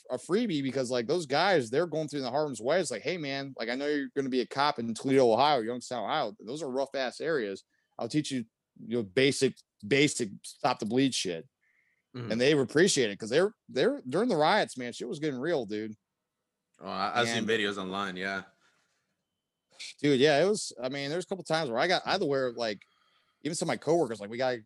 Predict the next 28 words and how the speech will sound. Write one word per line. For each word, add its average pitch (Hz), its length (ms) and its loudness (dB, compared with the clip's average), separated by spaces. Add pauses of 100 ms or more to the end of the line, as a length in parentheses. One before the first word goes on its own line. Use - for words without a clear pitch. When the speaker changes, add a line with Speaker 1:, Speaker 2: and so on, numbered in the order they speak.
Speaker 1:
like, 104 260 -4
had 117 280 -2
C 127 160 -2
C 113 120 0
Ws 120 400 4
and 92 80 -8
car, 123 240 4
guns 113 240 0
in 110 100 -6
our 95 80 -6
cars, 120 300 2
body 107 340 -2
armor 131 240 0
to 127 120 2
work. 131 300 2
Like, 101 120 -2
that's 139 200 2
crazy. 151 560 2
Like, 104 240 -2 (320)
going 196 260 6
to 160 60 -2
random 170 340 0 (280)
hoarder's 160 460 4
house, 147 280 0
body 131 420 -2
armor. 110 420 -4
I'm 120 100 -4
like, 127 120 -6